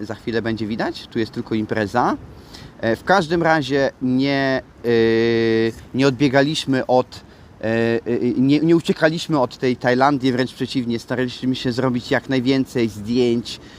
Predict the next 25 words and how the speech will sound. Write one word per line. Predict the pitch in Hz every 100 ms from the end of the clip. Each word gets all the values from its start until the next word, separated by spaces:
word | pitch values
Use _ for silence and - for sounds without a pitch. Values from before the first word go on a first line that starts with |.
| -
w | 104
różnego | 123 113 131 120 120
rodzaju | 117 120 120 117 113 113 - - -
lokalizacjach, | 120 120 127 120 113 135 - 139 120 -
ażeby | 117 131 113
nie | 127 123
stracić, | - 123 127 - 123 113 - - - -
e, | 107 110 110 110 110 -
okazji, | 131 - 143 143 110 110 104 95 - - -
e, | 104 110
ażeby | 127 123 123 123
móc, | 131 127
e, | - - - 117 113 117 117 113
zrobić, | 120 131 120 120 117 - - -
e, | 117 117 113 113 113 107 104 104 - - - - -
jak | 117 123 131
najlepiej | 123 120 123 - 127 120
i | 120
wykorzystać | 123 139 131 - 127 123
te | - 120
miejsca | 123 131 117 - - 95
wszystkie, | - 101 - - 95 85 - - -
żeby | 107 107 117
nie, | 117 117 113 113 113 113 107 110 107 107
em, | 107 110 110